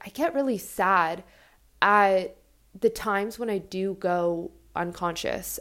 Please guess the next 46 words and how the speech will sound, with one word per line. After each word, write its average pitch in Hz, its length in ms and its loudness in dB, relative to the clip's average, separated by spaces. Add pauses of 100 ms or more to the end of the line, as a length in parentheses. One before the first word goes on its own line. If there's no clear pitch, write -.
and 180 480 -2
I 175 60 -8
fall 208 160 2
back 233 220 4
asleep 190 420 -4
and 175 300 -4 (420)
I'm 202 240 2
back 175 320 2
in 190 140 -2
that 170 240 -2 (160)
unconscious 185 520 -4
mode 180 240 0
of 175 120 -4
trying 180 220 -4
to 180 60 -8
force 190 300 -4
and 185 100 -10
control 190 380 0
and 175 100 -2
trying 202 200 0
to 185 60 -4
get 220 200 2
the 202 80 -6
thing 202 380 0 (240)
so 240 200 6
much 220 320 0
that 190 140 2
I'm 196 100 0
not 214 160 0
fully 226 300 2
living 208 240 0
my 190 140 -2
life 190 240 0
now 202 180 4
and 185 100 0
I'm 185 80 -6
not 196 200 -2
being 196 180 0
present 202 380 -2
now. 202 460 -4 (640)
I 277 220 2
feel 339 400 2
sad 233 680 2
about 190 340 2
that 180 260 0
because 208 720 0